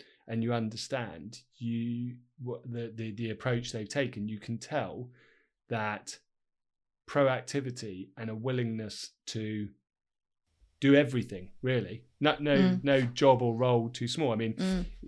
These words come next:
Speaker 1: when you listen to Jeremy talking about setting up Swingers and what they were doing with the, the pop-up, I mean, I, I know that he, he was running around on, on the last day, you know, making sure that it was right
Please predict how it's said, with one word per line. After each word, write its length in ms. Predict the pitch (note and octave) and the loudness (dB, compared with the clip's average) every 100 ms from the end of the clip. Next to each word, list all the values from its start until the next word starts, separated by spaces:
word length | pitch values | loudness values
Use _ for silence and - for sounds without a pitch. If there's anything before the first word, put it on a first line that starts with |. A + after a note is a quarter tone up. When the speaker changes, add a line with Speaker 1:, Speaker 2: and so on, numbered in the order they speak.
| - C#3+ | -12 -2
Speaker 1:
when 140 | B2+ | 2
you 80 | B2+ | 4
listen 280 | B2+ - B2 | 2 0 -2
to 140 | B2 | -2
Jeremy 480 | - C3 B2+ A#2 A2+ | 2 4 4 2 0
talking 400 | G#2+ A#2+ A#2+ A2+ | -2 -2 -2 -2
about 420 | A2+ A2+ G#2+ A2+ - | -2 -2 -4 -6 -6
setting 320 | - A#2 A#2+ | -4 -4 -4
up 160 | G#2+ - | -8 -6
Swingers 520 | - E3 B2 G#2+ G#2 | -2 2 2 0 -2
and 240 | A2 G#2 - - - - _ _ _ - | -4 -4 -6 -12 -20 -20 _ _ _ -8
what 180 | A#2 A#2+ | -6 -4
they 100 | A#2 | -2
were 100 | A2+ | -2
doing 280 | B2 A#2+ A2+ | 0 0 0
with 140 | A2 | -2
the, 200 | A#2 G#2 - - - - | -4 -6 -6 -16 -20 -14
the 80 | B2 | -6
pop-up, 400 | - C3+ A2 F#2+ | -2 -2 -2 -4
I 40 | |
mean, 320 | A#2 B2+ B2 - | -2 0 -2 -6
I, 320 | G#2+ - C3 | -12 -8 -2
I 40 | C3 | 0
know 320 | C3 C#3 A#2+ | 2 2 0
that 220 | G#2 G#2+ | -4 -8
he, 340 | A2 A2+ A2 - _ _ _ _ | -8 -6 -8 -12 _ _ _ _
he 140 | - A#2+ | -2 0
was 360 | A#2+ A2 - - - | 0 -2 -6 -14 -8
running 260 | B2+ B2+ B2 | -2 2 2
around 400 | B2+ B2 B2+ B2 | 4 2 2 0
on, 240 | B2+ A#2 - | -2 -4 -6
on 200 | B2 B2 | -2 0
the 80 | A#2+ | 2
last 360 | B2 B2 B2 | 0 0 -2
day, 440 | C3 B2 A#2+ B2 B2 _ _ - | -2 0 0 -2 -6 _ _ -6
you 100 | A#2+ | -2
know, 120 | A#2 | 0
making 340 | B2 B2 B2+ | 0 0 -2
sure 240 | B2 B2+ B2 | -2 0 0
that 100 | B2 | -2
it 100 | B2 | -4
was 160 | A#2 | -4
right 320 | A#2+ C3 B2 | -2 0 -2